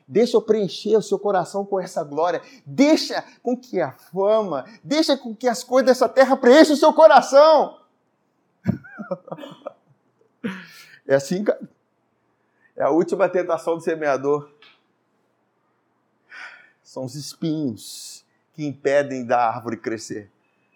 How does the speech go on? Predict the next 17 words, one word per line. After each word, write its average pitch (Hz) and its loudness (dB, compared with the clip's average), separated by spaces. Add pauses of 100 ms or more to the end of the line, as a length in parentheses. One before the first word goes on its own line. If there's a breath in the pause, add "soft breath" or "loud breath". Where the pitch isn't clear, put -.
(1400)
São - -12
as 120 -8
riquezas, - -8 (380)
as - -20
fascinações 127 -10 (340)
e 127 -14
os 120 -16
cuidados 113 -6
desse 120 -16
mundo 110 -16 (720)
que - -18
impedem 120 -6
a 117 -8
pessoa 117 -12
cumprir 113 -12
seu 110 -8
propósito. 101 -8